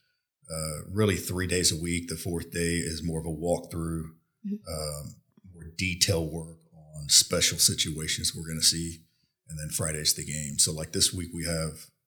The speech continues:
Speaker 1: uh, Pasadena short week Thursday. Uh, so Monday, Tuesday, Wednesday, we really have to get out, get after it. But yeah, that's every day. Every day we have individual meeting time where we watch film on the prior day's practice. Here's what we need to correct today. Here's what we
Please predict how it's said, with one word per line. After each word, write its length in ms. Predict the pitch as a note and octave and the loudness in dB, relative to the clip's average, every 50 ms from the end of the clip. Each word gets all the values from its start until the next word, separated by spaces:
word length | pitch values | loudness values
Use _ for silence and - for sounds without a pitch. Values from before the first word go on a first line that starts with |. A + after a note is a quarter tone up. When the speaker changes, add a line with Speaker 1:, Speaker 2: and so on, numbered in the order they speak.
| _ _ | _ _
Speaker 1:
uh, 200 | _ - - - - - | _ -20 -20 -20 -6 -2
Pasadena 480 | G#2+ F#2+ E2+ - - - E2+ D#2+ E2 E2 | 0 2 2 2 2 0 0 0 2 2
short 300 | - - G2+ F#2 - - | 2 2 2 0 -2 -4
week 320 | D#2+ D#2+ D#2+ D#2+ - - _ _ - | -8 -8 -8 -10 -12 -14 _ _ -2
Thursday. 560 | G#2 F#2 F2+ F2 - C#2+ D2 D2 D2+ E2 - - _ _ _ _ _ _ _ _ _ _ _ _ - E2+ | -2 0 2 2 0 0 -4 -6 -8 -10 -12 -16 _ _ _ _ _ _ _ _ _ _ _ _ -12 -10
Uh, 220 | D#2+ D#2 D#2 - | -8 -8 -6 -2
so 340 | - - - F2+ E2 D#2+ D2+ D2+ | 2 2 2 2 2 0 -4 -4
Monday, 280 | E2 F2 E2+ E2 E2+ E2+ | -4 -2 -2 0 0 -2
Tuesday, 300 | - - F#2 D#2+ - D#2 | -2 0 0 0 0 0
Wednesday, 420 | D2 D#2 E2+ F2+ F2 - - E2 D2+ | -2 -4 -2 2 2 2 2 0 -4
we 140 | D2+ D#2 D#2 | -6 -6 -8
really 320 | D#2 D#2+ D#2+ D#2 D2+ C2+ | -8 -10 -10 -8 -6 -4
have 180 | D2 D#2 - - | -4 -6 -6 -8
to 80 | - E2+ | -8 -8
get 160 | - - - | -6 -6 -6
out, 140 | - - - - - | -6 -8 -10 -12 -8
get 160 | - - D#2 | -6 -4 -4
after 280 | C#2+ C#2 C#2 - - - | -4 -4 -6 -8 -12 -14
it. 100 | - - _ _ _ _ _ _ _ _ _ _ _ _ _ _ _ _ _ _ _ _ - - - | -16 -18 _ _ _ _ _ _ _ _ _ _ _ _ _ _ _ _ _ _ _ _ -20 -18 -8
But 80 | D#2+ | 0
yeah, 160 | E2 F#2+ G2 | 4 4 6
that's 180 | F#2 F2+ F2+ - | 6 6 6 6
every 200 | G#2+ G2+ G2+ F#2+ | 6 4 4 4
day. 240 | F2+ F2 D#2+ - - E2+ | 2 2 0 0 -2 -4
Every 200 | F2+ F2+ F#2 F2 | -2 -2 0 0
day 160 | F2 F2 F2+ | 2 2 2
we 160 | F2 E2+ E2 | 2 0 0
have 180 | D#2+ D#2+ D#2+ E2 | 0 -2 -2 -2
individual 400 | E2 E2+ E2+ E2 E2+ E2 E2 D#2+ | -2 -2 -2 -2 -4 -4 -2 -2
meeting 280 | E2 F2 F2 F2+ E2+ D#2+ | -2 -2 -2 0 0 -2
time 320 | - F2 E2 E2+ E2 E2 | -2 -2 -2 -2 -2 -2
where 100 | D#2+ D#2 | -4 -4
we 120 | D#2 D#2+ | -4 -4
watch 220 | D2+ D2+ D2 - - | -4 -4 -2 -2 -2
film 400 | - - E2 E2 E2 E2+ D#2+ D#2 | -2 0 -2 0 0 -2 -2 -4
on 260 | - D#2+ D#2+ D#2 D2+ | -6 -10 -14 -16 -18
the 60 | - _ | -16 _
prior 240 | - F2+ E2+ D#2+ D#2+ | -2 -2 0 0 -2
day's 240 | D#2+ D#2 D2+ D2 - | -2 0 0 0 0
practice. 680 | - - - F2 F#2+ - - G2 G2+ G2+ - - - - - - _ _ _ _ | 0 0 -4 -4 -4 -4 -4 -2 0 2 2 0 0 -4 -10 -20 _ _ _ _
Here's 180 | - E2 D#2+ - | -12 -10 -8 -6
what 100 | E2 - | -4 -4
we 80 | E2+ E2 | -4 -2
need 160 | E2+ E2 D#2 | -2 -4 -4
to 40 | - | -6
correct 340 | - - E2 D#2+ D#2 E2 - | -8 -6 -6 -6 -6 -6 -6
today. 260 | - D#2+ D#2+ E2+ D#2+ | -4 -2 -2 -2 -2
Here's 180 | C#2 D#2 D#2+ - | -2 -4 -6 -8
what 100 | E2+ C2+ | -10 -12
we 60 | C#2+ | -12